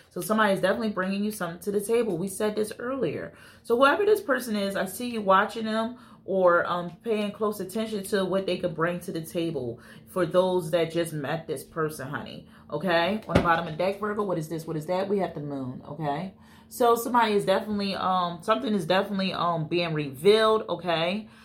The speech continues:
In someone clear view, okay? I feel as though this is, like, not hidden. It's just out in the open and it's just hanging in there, okay?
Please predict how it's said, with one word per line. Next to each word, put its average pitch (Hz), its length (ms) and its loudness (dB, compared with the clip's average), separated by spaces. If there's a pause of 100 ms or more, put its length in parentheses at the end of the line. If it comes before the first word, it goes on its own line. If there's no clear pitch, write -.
(140)
In 180 120 -4
someone 180 460 -2
clear 185 400 0
view, 180 600 2 (120)
okay? 160 320 -2
I 170 80 -2
feel 185 200 -4
as 165 120 -6
though 170 120 0
this 175 220 -4
is, 165 160 -6
like, 156 280 2
not 160 280 0
hidden. 180 420 -2
It's 160 200 -6
just 156 320 -4
out 151 200 4
in 151 60 -6
the - 140 -6
open 151 320 -6
and 139 120 -8
it's 143 160 -10
just 147 180 -8
hanging 160 320 -6
in 160 120 -4
there, 113 340 -10 (320)
okay? 151 440 -4